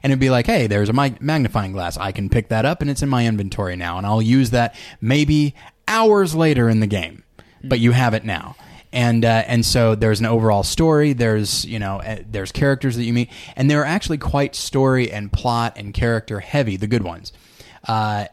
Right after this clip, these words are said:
LucasArts was often quite funny. There's one called Day of the Tentacle that I like. There's one called Sam and Max Hit the Road. There's one called Full Throttle. Uh, all of those were comedy. All of those were very cartoony. Uh, and then there was the Monkey Island series, which was pretty solid too.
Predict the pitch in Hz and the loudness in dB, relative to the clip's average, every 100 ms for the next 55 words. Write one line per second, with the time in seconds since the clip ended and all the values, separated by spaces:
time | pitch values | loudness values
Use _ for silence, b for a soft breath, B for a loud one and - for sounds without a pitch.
0 | - 123 135 139 131 127 123 113 104 113 | -4 0 0 0 -2 -2 -2 -4 -4 -6
1 | - 101 - - 110 120 170 123 104 101 | -8 -12 -12 -6 -2 0 0 0 -2 -4
2 | 104 - 101 95 107 107 98 - 113 - | -8 -6 -10 -6 -4 -4 -4 -4 -4 -2
3 | 127 123 120 113 113 113 107 104 101 104 | -2 0 0 0 -2 -2 -6 -8 -8 -10
4 | 98 - 107 101 98 95 - 101 98 107 | -10 -6 -6 -6 -8 -10 -12 -10 -6 -2
5 | 110 107 B B B _ 104 110 104 95 | -2 -4 B B B _ -8 -6 -6 -10
6 | - 104 - 143 123 80 - B B B | -6 -4 -2 0 0 -2 -10 B B B
7 | B 120 113 113 110 - _ _ _ _ | B -4 0 0 -2 -10 _ _ _ _
8 | 135 135 139 135 123 120 120 120 117 117 | 0 2 4 2 2 0 0 2 2 2
9 | 117 123 123 117 110 104 117 117 - 110 | 2 2 2 0 -2 0 2 2 0 -4
10 | 107 110 104 101 B B B - 117 113 | -2 -4 -4 -6 B B B -6 -4 0
11 | 117 117 113 104 110 110 113 101 101 98 | 2 4 2 2 0 0 2 2 2 0
12 | - 107 101 104 - - 104 101 110 98 | 0 0 0 -4 -8 -8 -6 -4 -4 -4
13 | 95 139 95 | -2 -2 -2